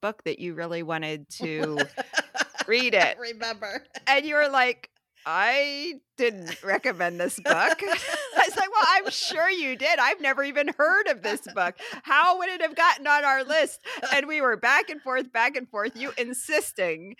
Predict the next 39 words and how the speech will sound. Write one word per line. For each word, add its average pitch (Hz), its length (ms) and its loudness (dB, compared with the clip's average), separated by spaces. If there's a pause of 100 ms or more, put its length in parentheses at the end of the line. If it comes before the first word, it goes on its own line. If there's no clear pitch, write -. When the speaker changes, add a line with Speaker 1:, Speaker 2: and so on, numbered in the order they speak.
(200)
Speaker 1:
that 262 200 2
you 302 220 0
had 247 180 0
not 190 240 2
recommended 175 520 -2
it, - 120 -10
me 370 420 -2 (100)
insisting 262 680 -2
I 233 140 4
had 247 180 -2
never 226 240 -4
even 202 300 -4
heard 269 260 2
of 240 120 -6
the 202 100 -6
book. 180 240 -2 (400)
And 226 160 0
then 233 160 0
somehow 254 500 0
it 208 180 0
dawned 220 340 0
on 160 240 0
me 160 340 -8 (400)
that 202 300 0 (260)
we 233 180 -4
had 233 200 -4
been 196 200 -6
considering 208 680 -4
Leanne 196 400 -2
Moriarty's 180 1000 -4 (360)
The 220 140 -2
Apple 208 300 0
Doesn't 208 500 -4
Fall 185 580 0 (160)
<laughs> - 140 -8
as 523 960 -2
a 508 40 2 (220)
possible 311 680 -6
book. 285 360 -4